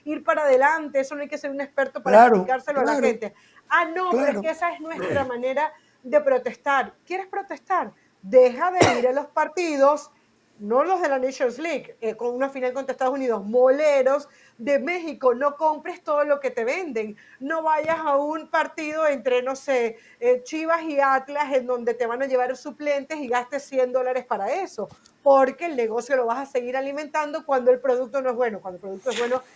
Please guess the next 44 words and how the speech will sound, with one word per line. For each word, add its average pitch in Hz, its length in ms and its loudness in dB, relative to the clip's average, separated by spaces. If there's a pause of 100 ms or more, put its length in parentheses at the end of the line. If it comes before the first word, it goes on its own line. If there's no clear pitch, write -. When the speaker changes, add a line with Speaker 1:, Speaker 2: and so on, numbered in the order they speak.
(160)
Speaker 1:
evidentemente 240 720 0
puedes 226 300 -8
ir. 202 140 -10
Entonces, 277 420 -8 (300)
yo 330 100 -8
creo 349 160 -6
que 330 280 -2 (140)
me, 277 200 2
me 277 160 -2
quedo 311 200 0
con 311 120 0
esos 294 220 -8
tres 277 180 -2
aspectos. 226 460 -4 (100)
Uno, 320 380 2 (580)
que, 190 280 -8
que 214 100 -6
lo 226 160 6
hagan, 285 380 6
que 247 100 -2
terminen 226 380 -4
de 254 80 -4
suspender 240 340 -4
el 247 80 -2
partido, 240 380 -2
no 220 120 -6
cuando 220 220 -4
faltan 220 320 -6
dos 226 80 -6
minutos 233 380 -6
antes. 320 360 -4 (340)
Dos, 311 540 2 (220)
que 247 100 4
la 226 140 2
gente 233 460 -2
culturalmente 254 720 -2
también 240 300 -6
sepa 262 400 -2
cuándo 240 300 0
hacerlo, 262 340 -2
culturalmente 214 600 -6
hablando 233 300 -2
de 277 80 2
fútbol. 302 460 -4